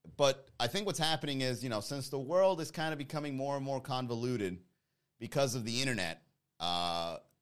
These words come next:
sometimes confusion can be attractive.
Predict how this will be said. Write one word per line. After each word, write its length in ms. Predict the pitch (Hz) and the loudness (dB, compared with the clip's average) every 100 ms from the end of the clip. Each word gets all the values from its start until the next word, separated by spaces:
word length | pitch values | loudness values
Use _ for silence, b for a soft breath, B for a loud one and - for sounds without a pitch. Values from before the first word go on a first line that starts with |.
| _ _ | _ _
sometimes 800 | - 143 156 165 151 147 143 139 | -8 -2 -2 0 2 2 2 -2
confusion 640 | - 127 120 139 135 127 120 | -2 -4 -2 -2 -2 -2 -4
can 220 | - 110 | -4 -4
be 160 | 113 107 | -2 -4
attractive. 640 | - 101 92 90 82 - | -4 -4 -4 -6 -10 -14